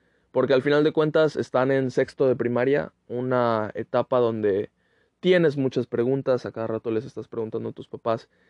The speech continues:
"qué es esto y el porqué de esto y cómo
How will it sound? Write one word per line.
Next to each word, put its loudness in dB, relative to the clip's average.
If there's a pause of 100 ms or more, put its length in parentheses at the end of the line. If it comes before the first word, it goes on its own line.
(140)
"qué 4
es 0
esto 2
y 2
el 0
porqué -2
de 4
esto 0
y -6
cómo 0